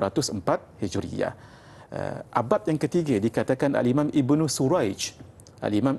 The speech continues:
Ibnu Suraij meninggalnya tahun tiga ratus enam. Ha,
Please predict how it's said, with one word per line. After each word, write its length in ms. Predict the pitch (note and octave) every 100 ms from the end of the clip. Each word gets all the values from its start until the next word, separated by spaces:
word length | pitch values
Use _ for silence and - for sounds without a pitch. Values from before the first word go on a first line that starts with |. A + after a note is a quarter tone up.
| -
Ibnu 280 | C3 C3+ B2+
Suraij 440 | B2+ A2+ D#3 F#3+ - - -
meninggalnya 560 | A2+ A#2+ C3 D#3 F#3 E3+
tahun 320 | C3 F3 F#3 -
tiga 240 | C#3 C3 D#3
ratus 240 | E3 D#3 -
enam. 240 | G#2+ E2 - - - - - - -
Ha, 160 | -